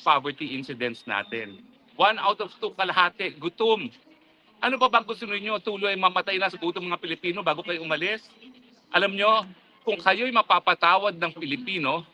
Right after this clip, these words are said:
ang gagawin ninyo, magbibitiw na kayo. At Marcos Junior at Lisa Araneta Marcos, kayo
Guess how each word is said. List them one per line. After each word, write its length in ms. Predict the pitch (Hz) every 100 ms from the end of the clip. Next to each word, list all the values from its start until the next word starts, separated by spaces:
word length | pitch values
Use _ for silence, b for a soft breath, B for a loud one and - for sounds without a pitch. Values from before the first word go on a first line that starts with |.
| B B -
ang 160 | 151
gagawin 560 | 156 160 156 156 151 139
ninyo, 480 | 139 120 113 104 90 - - _ _ _
magbibitiw 720 | 147 135 131 151 147 139 147 127
na 160 | 117
kayo. 400 | 113 110 104 101 - _ - -
At 240 | 170 175 -
Marcos 420 | 143 127 131 -
Junior 480 | 117 120 123 123 113 - -
at 240 | 190 -
Lisa 480 | 151 147 135 147 131 123
Araneta 400 | 123 123 123 113
Marcos, 480 | 110 107 - 104 - _ _ _ -
kayo 400 | 160 151 120